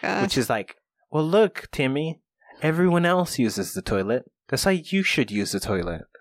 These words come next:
Speaker 2: What if Timmy wants to take a shit outside?
Speaker 1: <laughs>
Speaker 2: What if Timmy doesn't wanna follow the conventional fucking rule society built? What if Timmy's like,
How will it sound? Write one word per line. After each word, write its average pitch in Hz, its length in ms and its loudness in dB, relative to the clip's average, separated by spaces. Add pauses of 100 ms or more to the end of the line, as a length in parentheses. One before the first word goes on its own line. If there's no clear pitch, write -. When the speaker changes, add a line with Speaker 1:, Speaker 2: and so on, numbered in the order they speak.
(240)
Speaker 2:
What 143 240 -4
if 147 100 -8
Timmy 160 240 -2
wants 143 240 0
to - 60 -6
take - 240 -6
a 135 40 -4
shit - 220 -2
outside? 147 500 -4
Speaker 1:
<laughs> - 800 -4
Speaker 2:
What 151 120 2
if 143 120 -2
Timmy 196 280 0
doesn't 143 220 0
wanna 139 180 2
follow 143 440 2
the 135 140 0
conventional 131 720 0
fucking 131 500 -2
rule 147 220 4
society 107 520 -2
built? 92 360 -2 (260)
What - 80 0
if 151 60 -2
Timmy's 202 320 2
like, 123 180 -2